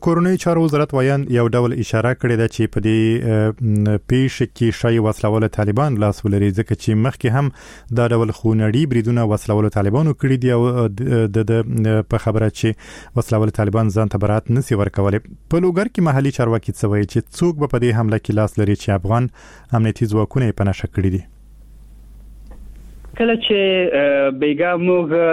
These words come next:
Speaker 2: د لوګر له سیمه ییزو چارواکو سره خبرې کولې، له دوی، اه، اه، له ویناوو او همداشان له ځوابونو هم داسې ښکارېده چې دغه کار د دولت د وسلوالو مخالفینو، اه، دی،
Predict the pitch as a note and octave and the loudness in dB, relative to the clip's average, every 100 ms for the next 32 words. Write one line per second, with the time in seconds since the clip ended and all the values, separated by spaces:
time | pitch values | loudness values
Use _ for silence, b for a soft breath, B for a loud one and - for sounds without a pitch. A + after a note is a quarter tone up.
0 | D#3+ C3+ C3+ C3+ C3+ D3+ D#3+ D3+ D3 C#3+ | 0 0 2 2 0 0 0 0 -2 0
1 | D3+ D3+ C#3+ D3 C#3 C3 C#3+ - C#3 D#3 | 0 0 -2 -2 -2 -2 -4 -2 -2 -2
2 | D3+ D#3+ D#3 F3+ D#3+ D#3 C#3+ G#3 G3+ G3+ | -2 -2 -2 0 0 0 0 0 2 0
3 | F#3 F3 C#3+ C#3+ C3+ C3 C3 C3 B2+ B2+ | 0 0 0 0 0 0 0 0 0 0
4 | B2+ C3 C3 C3+ C#3 E3 F3 E3+ D#3 D3+ | 0 0 0 0 0 0 0 0 0 0
5 | C#3 D3+ - D#3+ D#3 C#3+ C#3 B2+ C#3+ D3 | 0 0 0 0 2 2 0 0 -2 0
6 | E3+ F3 E3+ E3 - - E3 D#3 D#3+ D3+ | 0 2 0 -2 -4 -4 -2 0 -2 -2
7 | C3+ B2+ D3+ C#3+ C#3+ B B B B2+ C#3+ | -2 -2 -2 -4 -4 B B B -4 -2
8 | C#3+ C#3 D3+ D3 C#3+ C#3 D3 D#3 D3 C3+ | 0 0 0 0 0 0 0 0 0 -2
9 | C#3+ C3 D#3+ C#3 B2+ B2+ B2+ A#2+ B2 B2+ | -2 -2 -2 0 0 0 0 0 -2 -2
10 | E3+ | -2